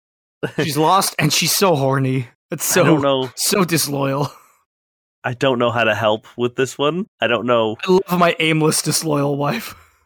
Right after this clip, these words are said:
Speaker 1: Yeah. I'm gonna give it a zero because
Speaker 2: It's
Speaker 1: it's a bad
Speaker 2: definitely bad.
Speaker 1: Yeah.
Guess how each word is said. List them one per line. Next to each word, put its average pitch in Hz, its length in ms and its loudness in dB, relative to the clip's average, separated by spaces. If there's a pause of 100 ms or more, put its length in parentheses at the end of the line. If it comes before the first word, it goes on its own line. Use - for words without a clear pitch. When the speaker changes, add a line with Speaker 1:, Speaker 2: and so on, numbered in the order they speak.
(160)
Speaker 1:
Yeah. 120 440 0 (360)
I'm 143 120 0
gonna 165 140 0
give 143 180 0
it 131 60 4
a 123 60 6
zero 131 560 2 (380)
because 117 280 -2
Speaker 2:
It's 202 180 0
Speaker 1:
it's 202 100 -2
a - 20 0
bad 233 80 2
Speaker 2:
definitely 139 520 -2 (420)
bad. 180 380 -10 (440)
Speaker 1:
Yeah. 117 300 -2